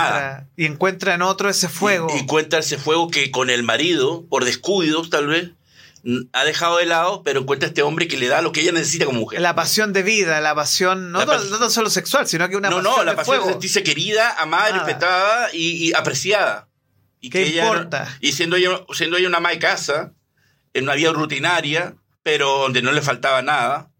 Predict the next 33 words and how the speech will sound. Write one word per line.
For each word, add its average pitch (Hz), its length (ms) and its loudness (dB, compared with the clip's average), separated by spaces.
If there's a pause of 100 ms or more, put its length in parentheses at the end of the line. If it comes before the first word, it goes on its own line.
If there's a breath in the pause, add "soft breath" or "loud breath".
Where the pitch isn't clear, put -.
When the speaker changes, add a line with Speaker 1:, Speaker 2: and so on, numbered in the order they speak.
(140)
Speaker 1:
eh, - 120 -6
que 107 100 -2
vivía 107 100 2
una 117 80 0
vida 120 140 2
tranquila, 113 680 -2 (640 soft breath)
sin 120 260 -2
problemas, 135 760 0 (380 soft breath)
pero 120 160 0
llega 127 200 2
este 143 140 -2
hombre 165 280 0
y - 20 0
le 139 120 0
despierta 151 460 -2
lo 143 160 0
que 151 120 0
él, 180 200 -4
el 127 140 -2
esposo 156 460 -4
no 170 240 0
le 175 100 -2
entregaba. 220 400 -6 (420)
Speaker 2:
Y 175 440 0
él 208 240 0
debe 233 240 2
ser 233 240 -2
de 233 100 0
las 226 160 0
películas 196 640 0
con... 190 260 -2 (280)
Por 214 160 2
eso, 269 360 0